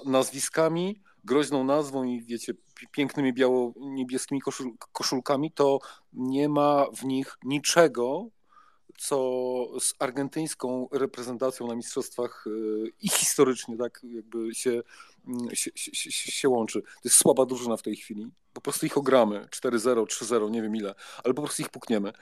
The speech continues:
E, więc, e, więc spokojnie. Em, co do personaliów, co do naszego meczu,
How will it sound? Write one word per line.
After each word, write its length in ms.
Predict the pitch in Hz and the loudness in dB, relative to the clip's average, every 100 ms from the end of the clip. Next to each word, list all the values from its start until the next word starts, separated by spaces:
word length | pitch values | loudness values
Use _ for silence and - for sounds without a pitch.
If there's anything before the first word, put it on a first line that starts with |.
| - - _ _ - | -20 -20 _ _ -8
E, 180 | 113 113 | -6 -2
więc, 520 | 135 131 - - - | 2 2 4 2 4
e, 280 | 131 131 139 | 4 4 2
więc 200 | 233 226 | -2 -2
spokojnie. 640 | - 190 156 117 104 98 104 _ _ _ - | 2 6 8 6 4 -4 -8 _ _ _ -6
Em, 1500 | 117 117 117 113 113 113 113 113 113 113 117 117 117 113 117 - _ _ _ _ _ - _ _ _ _ _ _ - _ | -2 0 0 -2 -2 -2 -2 -2 -4 -4 -6 -6 -6 -6 -8 -14 _ _ _ _ _ -20 _ _ _ _ _ _ -20 _
co 220 | - 180 | 6 8
do 100 | 165 | 8
personaliów, 800 | - 156 - 156 151 165 165 147 | 6 6 6 10 12 12 10 4
co 120 | - | 4
do 100 | 139 | 8
naszego 340 | 139 - 131 135 | 8 8 8 10
meczu, 680 | 139 139 - 139 131 135 | 10 8 6 8 10 8